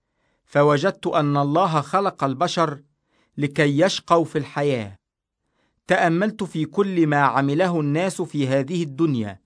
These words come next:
فوجدت أنه زائل وكمطاردة الريح.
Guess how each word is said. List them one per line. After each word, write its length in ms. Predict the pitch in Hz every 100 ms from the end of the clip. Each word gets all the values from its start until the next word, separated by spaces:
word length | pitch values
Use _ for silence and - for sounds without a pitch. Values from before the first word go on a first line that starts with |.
| _ _ _ _ _ _ _ _ _
فوجدت 640 | - 143 143 156 175 -
أنه 560 | 165 165 165 160 147 143
زائل 760 | 127 160 165 160 156 147 139 - _
وكمطاردة 1000 | 156 156 165 156 156 147 147 139 156 151 151
الريح. 640 | 156 139 110 90 - _